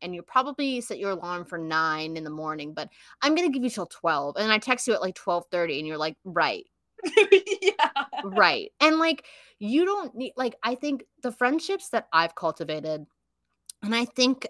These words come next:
Speaker 1: I, or I truly believe you can say the same, are really rare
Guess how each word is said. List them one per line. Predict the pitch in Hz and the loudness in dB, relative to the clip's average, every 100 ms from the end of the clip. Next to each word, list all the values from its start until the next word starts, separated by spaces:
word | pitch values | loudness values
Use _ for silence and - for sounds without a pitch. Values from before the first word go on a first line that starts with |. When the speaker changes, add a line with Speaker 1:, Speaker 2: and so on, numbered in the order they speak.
| - | 4
Speaker 1:
I, | 202 - | 4 4
or | 214 | 4
I | 220 220 | 4 2
truly | - 311 277 | -2 -2 -2
believe | 220 196 190 | -2 -4 -4
you | 175 | -8
can | 170 | -12
say | 156 160 | -10 -10
the | 156 | -10
same, | - 156 143 143 - _ _ _ _ _ _ - | -12 -8 -8 -12 -18 _ _ _ _ _ _ 2
are | 208 190 180 175 - | 6 8 6 2 -4
really | 175 202 262 247 175 _ | -6 -2 -2 -2 -6 _
rare | 156 165 151 - - 160 | -8 -6 -6 -10 -16 -18